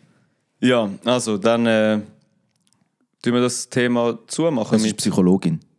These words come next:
Speaker 1: Psychologin?
Speaker 2: Ja.
Speaker 1: Okay.
Speaker 2: Wir sind heute ja
Speaker 1: Ah, Muttertag.
Speaker 2: Nein.
Speaker 1: Ja, nein, ist am Morgen.
Speaker 2: Gendertechnisch, es ist nicht ein Psychologe, es ist eine Psychologin.
Speaker 1: Oh, stimmt.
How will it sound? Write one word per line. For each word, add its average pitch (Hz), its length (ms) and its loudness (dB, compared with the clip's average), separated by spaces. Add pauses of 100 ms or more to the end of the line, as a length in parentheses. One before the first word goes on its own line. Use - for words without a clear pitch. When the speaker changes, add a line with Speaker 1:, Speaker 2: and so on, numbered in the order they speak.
(140)
Speaker 1:
Psychologin? 107 720 -6 (140)
Speaker 2:
Ja. 95 240 2 (260)
Speaker 1:
Okay. - 440 -16
Speaker 2:
Wir 101 100 0
sind 101 200 -2
heute 95 260 0
ja 85 260 2 (760)
Speaker 1:
Ah, 127 460 -10
Muttertag. 117 600 -14 (420)
Speaker 2:
Nein. 95 640 -4 (340)
Speaker 1:
Ja, 107 60 -14
nein, 110 120 -10
ist 110 100 -16
am 107 100 -12
Morgen. 110 320 -16 (1400)
Speaker 2:
Gendertechnisch, 104 760 -4
es 101 160 -4
ist - 140 -6
nicht 104 120 0
ein 98 80 -2
Psychologe, 101 440 0
es 104 60 -6
ist 101 80 -8
eine 90 80 -8
Psychologin. 95 800 -2
Speaker 1:
Oh, - 60 -20
stimmt. 104 380 -12